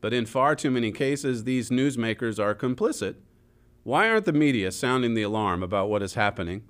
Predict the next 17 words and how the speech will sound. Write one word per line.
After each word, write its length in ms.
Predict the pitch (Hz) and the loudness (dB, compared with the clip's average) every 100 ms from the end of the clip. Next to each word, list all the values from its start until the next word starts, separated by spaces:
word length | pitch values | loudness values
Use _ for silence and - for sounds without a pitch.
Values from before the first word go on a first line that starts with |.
| _ | _
Because 360 | 104 95 110 98 | -6 -2 -2 0
they 160 | 123 | -2
too 240 | 139 135 120 | 0 0 2
are 100 | 101 | 0
deeply 460 | 90 127 135 147 | 0 -2 0 -2
complicit 680 | 143 110 92 127 120 - 117 | -2 -4 -4 -4 -2 -2 -4
in 440 | 107 110 107 110 110 | -2 -2 -2 -6 -8
this, 240 | - 98 - | -10 -10 -12
this 240 | 104 98 - | -10 -8 -10
treasonous 520 | - 110 101 98 92 | -6 -6 -4 -8 -6
activity. 600 | 90 90 90 80 76 87 - _ _ _ _ _ _ _ _ _ _ _ _ _ _ _ _ | -6 -6 -10 -10 -12 -14 -18 _ _ _ _ _ _ _ _ _ _ _ _ _ _ _ _
They're 140 | 104 113 | -2 2
all 160 | 127 | 4
in 120 | 131 131 | 4 4
on 140 | 127 | 2
the 60 | 104 | 0
plot." 420 | 139 147 85 | 2 0 0